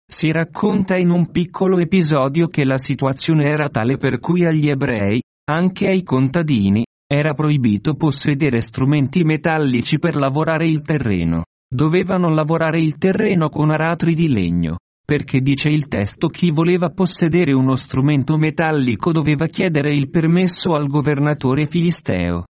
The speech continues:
il quale permetteva solo sporadicamente l'uso di metalli perché, l'archeologia lo ha poi dimostrato, l'esercito filisteo era molto forte perché avevano l'arma segreta.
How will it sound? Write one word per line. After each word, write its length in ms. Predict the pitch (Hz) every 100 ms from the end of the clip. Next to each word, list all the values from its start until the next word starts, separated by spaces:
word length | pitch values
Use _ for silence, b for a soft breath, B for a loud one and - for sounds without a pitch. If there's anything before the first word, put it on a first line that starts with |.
| _ -
il 140 | 143 135
quale 400 | 190 190 180 -
permetteva 720 | 123 127 139 135 175 170 156
solo 320 | - 180 160
sporadicamente 1000 | 151 151 147 160 170 175 165 131 127 165
l'uso 360 | 160 120 107 143
di 100 | 151
metalli 640 | 160 160 185 185 160 135
perché, 400 | 131 135 147 135 _ _
l'archeologia 920 | 135 143 139 135 139 143 143 117 117 131
lo 160 | 143
ha 60 | 139
poi 260 | 151 160 147
dimostrato, 920 | 160 165 160 - 113 95 90 - 123 - _
l'esercito 760 | 123 135 175 185 - 190 - 165
filisteo 580 | 143 143 131 - 143
era 220 | 135 139 147
molto 360 | 143 135 156
forte 480 | 139 165 170 160 120
perché 380 | 185 170 - 160
avevano 480 | 160 185 190 185 165
l'arma 420 | 143 143 156 160
segreta. 720 | 156 139 95 87 85 -